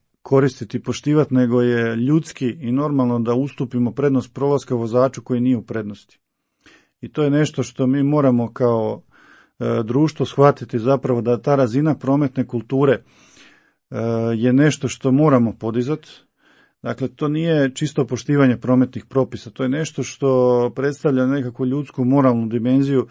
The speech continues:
da kad vidite iz sporedne ulice da se čitava kolona vozila treba uključiti, a vi ste na glavnoj cesti, da propustite jedno ili dva vozila ispred sebe,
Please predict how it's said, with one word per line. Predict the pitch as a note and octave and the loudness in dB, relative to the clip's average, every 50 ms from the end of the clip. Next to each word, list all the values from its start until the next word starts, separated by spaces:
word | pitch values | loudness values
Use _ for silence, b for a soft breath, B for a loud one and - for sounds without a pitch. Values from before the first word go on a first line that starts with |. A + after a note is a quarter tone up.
| B B B B B B B | B B B B B B B
da | B G#2+ B2 B2 | B -2 -2 -2
kad | - - B2 A2+ | -2 -2 -4 -4
vidite | B2 C#3+ C3+ C3+ B2 - C3 B2 | -2 -2 -2 -2 -2 0 0 0
iz | A2+ - | 0 -2
sporedne | - - - C#3+ C#3+ C3 A#2 A2+ B2 | -8 -4 0 2 2 4 4 2 2
ulice | B2+ C3+ C#3 C3 B2+ - A#2+ | 2 4 2 2 0 -2 -6
da | A#2 B2 | -4 -4
se | A#2+ - - A#2+ A#2 A2+ A2+ A2+ A#2 - - _ _ _ _ _ _ _ _ | -4 -4 -4 -4 -4 -2 -4 -6 -8 -10 -14 _ _ _ _ _ _ _ _
čitava | - - C#3+ C3+ - B2+ A#2+ A#2 | -10 -10 -8 -4 -2 -2 -2 -2
kolona | A#2 - A#2+ A#2 A#2+ B2+ C3 C3 | -2 -4 -4 -2 0 0 0 0
vozila | A#2+ A#2+ C3 C3+ A#2+ B2 A#2+ A#2 | 0 0 0 0 0 0 0 -2
treba | A2 - B2+ C3+ B2 B2 | -2 -2 -2 -2 0 0
uključiti, | B2 A#2 - B2+ C3 C#3 B2 - - - | -2 -2 -2 -6 -6 -6 -6 -8 -8 -4
a | B2 | -4
vi | C3+ C3+ | -4 -4
ste | - - A#2 | -4 -4 -6
na | A2+ A2+ | -4 -4
glavnoj | A2 A#2+ C3 C3+ C3+ B2+ | -2 0 0 2 2 0
cesti, | G#2+ - - C3+ C3 - - C3+ - b b b b b b b b b b b | -2 -2 -2 -2 -2 -4 -6 -10 -10 b b b b b b b b b b b
da | - A2+ A2 | -8 -8 -6
propustite | - - C3+ C#3+ C#3 C#3 C3 - - A2 - A#2+ | -2 0 0 0 0 -2 -10 -10 -10 -10 -6 -4
jedno | A#2 A#2 B2+ B2 B2+ B2 | -2 0 0 0 0 -2
ili | A#2 A2+ A2 | -2 -4 -6
dva | G#2 A2 B2+ B2 | -2 0 2 2
vozila | A#2+ A#2 B2 B2+ B2 B2+ A#2+ A#2+ | 2 2 0 0 0 0 0 0
ispred | B2 A#2+ A#2+ - A2+ A2 - | -2 -2 -4 -8 -10 -8 -2
sebe, | - C#3+ C#3+ C3 C3 A#2 | 0 0 2 2 0 -2